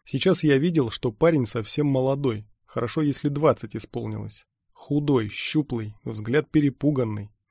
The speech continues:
Над распухшей от удара громилы губой едва-едва пробивается юношеский пушок.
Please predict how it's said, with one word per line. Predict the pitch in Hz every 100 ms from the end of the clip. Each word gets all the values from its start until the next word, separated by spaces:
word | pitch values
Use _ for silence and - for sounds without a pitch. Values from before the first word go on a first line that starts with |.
| _
Над | 127 123
распухшей | 127 - 165 - 143
от | 123
удара | 131 135 123
громилы | 117 127 135 131 120
губой | 117 135 170 190 -
едва-едва | - 123 123 147 123 120 147
пробивается | 120 117 117 139 139 -
юношеский | 113 127 127 - 117 -
пушок. | 110 131 - - -